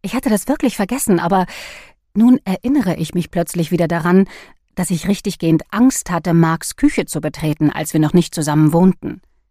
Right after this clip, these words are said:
Mark hat auch damals schon gerne und viel und gut gekocht und besaß ein sehr schönes, zwölfteiliges Geschirr und zahlreiche Töpfe und Pfannen und Schüsseln, und er spülte immer erst dann, wenn absolut nichts mehr sauber war,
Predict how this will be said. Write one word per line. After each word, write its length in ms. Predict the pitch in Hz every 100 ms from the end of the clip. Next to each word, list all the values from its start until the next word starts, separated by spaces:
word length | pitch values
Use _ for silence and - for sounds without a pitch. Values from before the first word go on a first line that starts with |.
| _ _ _ _ _ _
Mark 240 | 226 269
hat 100 | 208
auch 80 | 170
damals 400 | - 170 175 160
schon 220 | - 156
gerne 440 | 151 160 185 185 151
und 160 | 147
viel 300 | 143 196 196
und 160 | 170 156
gut 240 | 240 311
gekocht 460 | - 185 254 285 - - - - - - -
und 100 | 226
besaß 300 | 233 269 -
ein 180 | 226
sehr 200 | 190 214
schönes, 520 | 226 - 233 220 180 -
zwölfteiliges 840 | - 170 190 - 185 170 175 165
Geschirr 480 | - 160 - 196 185 - - - _
und 140 | 156 -
zahlreiche 500 | 165 175 160 156 156
Töpfe 480 | 196 - - 143
und 220 | - 147 -
Pfannen 400 | 190 196 185 -
und 120 | 156
Schüsseln, 480 | 226 226 196 175 156 - - - _ _ _ -
und 120 | 226
er 60 | 240
spülte 340 | - 269 254
immer 260 | - 247 240
erst 260 | 247 -
dann, 300 | 190 214 294
wenn 160 | 247 -
absolut 460 | 190 - 175 175
nichts 360 | 175 180 - -
mehr 140 | 143
sauber 340 | 135 139 - 151
war, 240 | 147 -